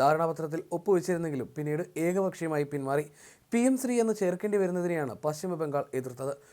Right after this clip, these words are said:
വിദ്യാഭ്യാസത്തിൽ വർഗീയതയും വാണിജ്യവൽക്കരണവും കടന്നുവരുമെന്ന വാദമുയർത്തി ഇടതുപക്ഷവും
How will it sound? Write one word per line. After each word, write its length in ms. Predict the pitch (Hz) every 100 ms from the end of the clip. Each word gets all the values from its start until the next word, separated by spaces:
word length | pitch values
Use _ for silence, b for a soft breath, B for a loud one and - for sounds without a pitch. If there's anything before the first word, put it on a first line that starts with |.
| b b -
വിദ്യാഭ്യാസത്തിൽ 640 | 214 247 269 247 220 214 175 156
വർഗീയതയും 500 | 165 170 214 208 196
വാണിജ്യവൽക്കരണവും 800 | 160 160 180 196 185 175 165 170 160
കടന്നുവരുമെന്ന 540 | 156 160 170 165 156 156
വാദമുയർത്തി 640 | 147 147 160 151 143 - 143
ഇടതുപക്ഷവും 540 | 135 147 156 - 151